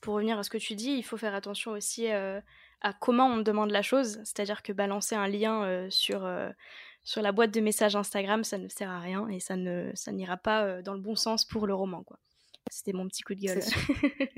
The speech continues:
Speaker 1: <laughs> Non. <laughs> Non, voilà, 'fin, je vais essayer de, de faire en sorte que le roman vive, hein, et puis, euh, et puis ce que j'avais vu qui marchait le mieux pour mon premier roman, c'était le bouche à oreille.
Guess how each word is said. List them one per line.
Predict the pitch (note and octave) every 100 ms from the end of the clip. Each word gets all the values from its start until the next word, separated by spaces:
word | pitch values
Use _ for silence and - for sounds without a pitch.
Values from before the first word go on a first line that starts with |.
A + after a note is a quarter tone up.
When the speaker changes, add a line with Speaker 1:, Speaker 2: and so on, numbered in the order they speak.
| C#4 _ - -
Speaker 1:
<laughs> | - C4 B3+ C#4+ A#3+
Non. | A#3+ A#3
<laughs> | - D#4+ - C#4+ - - - - - G#4+ D#4+ -
Non, | B3 A3+
voilà, | A3+ G3+
'fin, | - G#3 G3+
je | G#3
vais |
essayer | A#3+ B3 C4+
de, | A#3+ G#3+
de | G3+
faire | G3 A3
en | G#3+
sorte | A#3+ -
que | A3
le | G3+
roman | G3 F#3+
vive, | F#3+ C4+ A#3
hein, | B3+
et | G#3
puis, | - - G#3
euh, | G3 F#3 F#3
et | F#3
puis | - G#3+
ce | -
que | A3
j'avais | G#3+ G#3
vu | A#3
qui | A#3+
marchait | G#3 - A3+
le | G#3+
mieux | A3 A#3
pour | G#3+
mon | G#3
premier | G3+ G#3
roman, | F#3+ G3 G#3+
c'était | - G3+
le |
bouche | G3+ -
à | G3
oreille. | F#3+ A#3+